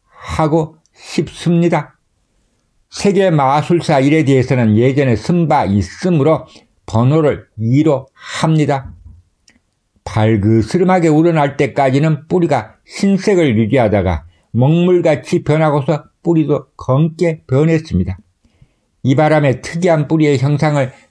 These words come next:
제대로 보지 못하는 게 아쉽지만 약술로 담근 게 아주 잘한 생각이라 여기면서 들여다보고 또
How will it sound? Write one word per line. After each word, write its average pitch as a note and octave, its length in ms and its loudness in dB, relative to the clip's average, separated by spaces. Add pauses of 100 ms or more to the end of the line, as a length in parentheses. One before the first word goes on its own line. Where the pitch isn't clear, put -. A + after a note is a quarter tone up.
제대로 C#3+ 560 0 (100)
보지 C#3+ 400 -2
못하는 C#3 580 -2
게 C3 220 -2 (220)
아쉽지만 C3+ 1000 -2 (360)
약술로 B2 680 0
담근 A2+ 460 0
게 G2+ 260 0 (180)
아주 D3 640 0
잘한 C#3 320 0
생각이라 C3 580 0
여기면서 A#2 580 0 (460)
들여다보고 G2+ 1160 0 (160)
또 F#3 300 -4